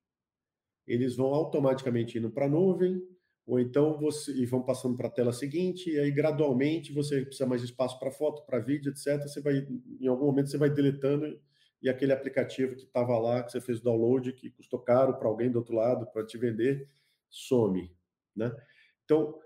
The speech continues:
o app, o super app, ele entra pra resolver tudo isso. Ele entra pra dizer o seguinte, "Olha, vem num aplicativo que eu consigo resolver, se não a tua vida inteira", né, no caso da China é a vida inteira,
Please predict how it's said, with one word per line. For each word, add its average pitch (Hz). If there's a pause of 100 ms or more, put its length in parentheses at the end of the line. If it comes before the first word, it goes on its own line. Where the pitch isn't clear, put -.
(160)
o 131
app, 135
o 131
super 147
app, 151
ele 156
entra 175
pra 165
resolver 151
tudo 175
isso. 113
Ele 110
entra 123
pra 135
dizer 143
o -
seguinte, 120
"Olha, 95 (100)
vem 156
num 175
aplicativo 143
que 143
eu 143
consigo 143
resolver, 135
se -
não 165
a 175
tua 143
vida 123
inteira", 139 (480)
né, 113
no 110
caso 117
da 117
China 127
é -
a 127
vida 117
inteira, 131